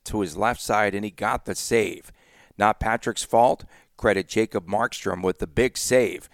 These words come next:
Some said that if Patrick had deflected the puck high, it might have gone in. Hey, okay, it was a deflection.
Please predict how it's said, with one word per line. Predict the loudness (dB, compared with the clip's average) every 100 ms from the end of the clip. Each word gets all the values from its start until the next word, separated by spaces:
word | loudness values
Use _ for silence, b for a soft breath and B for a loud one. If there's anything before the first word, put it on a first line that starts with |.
| _
Some | 0 2
said | 2 4 4 4
that | 2 2
if | 0
Patrick | -2 -2 -2 -2
had | -2 -2
deflected | -4 -2 -4 -2 -8
the | -4
puck | 0 -2 -2
high, | 0 2
it | 2 0
might | 0
have | 0 0
gone | 0 0 0
in. | -2 -6 -2
Hey, | 0 0 4
okay, | 4 4 2 2 2
it | 4
was | 4 4
a | 4
deflection. | 2 2 0 -2 -2 -4 -6